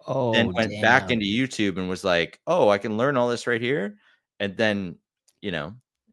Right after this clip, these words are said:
Speaker 2: Could
Speaker 1: that
Speaker 2: you
Speaker 1: would
Speaker 2: imagine?
Speaker 1: be, that would be it.
Speaker 2: That would
Speaker 1: Yeah.
Speaker 2: be epic. Could you imagine the character build out scenes on that?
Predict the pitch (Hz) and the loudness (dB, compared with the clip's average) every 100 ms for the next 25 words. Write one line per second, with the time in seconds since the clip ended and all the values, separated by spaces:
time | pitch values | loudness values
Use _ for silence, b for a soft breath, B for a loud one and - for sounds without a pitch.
0 | _ - 107 110 135 120 90 87 82 - | _ 0 4 6 6 4 2 -4 -8 -14
1 | _ _ _ _ _ _ - 87 78 78 | _ _ _ _ _ _ -8 -8 -8 -10
2 | 78 - _ _ _ - 143 107 107 95 | -10 -12 _ _ _ -8 -4 -2 -2 0
3 | 120 135 - 151 165 165 160 143 120 110 | 0 -2 0 2 4 4 4 4 2 2
4 | - 120 117 135 107 104 107 113 113 - | 0 0 0 -2 0 2 4 4 4 0
5 | - - 131 120 127 120 113 110 98 95 | -4 -2 2 4 4 2 -2 0 0 0
6 | 107 - | -2 -4